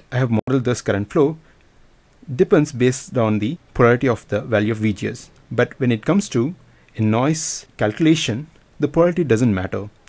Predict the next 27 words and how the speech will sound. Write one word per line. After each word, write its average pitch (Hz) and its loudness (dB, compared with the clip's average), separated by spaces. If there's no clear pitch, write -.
In 127 2
a 123 6
way, 160 2
the, 131 -2
the 131 -2
current 208 2
direction 135 0
n-, 127 -2
never 131 2
matters 117 0
while 117 2
computing 131 -2
the 110 -6
power 127 4
spectral 123 -4
density 127 0
of - -4
a 156 2
noise 104 2
component. 98 -4
And 139 0
we 147 6
also 165 4
have 139 -4
a 135 2
resistive 147 -2
component 139 0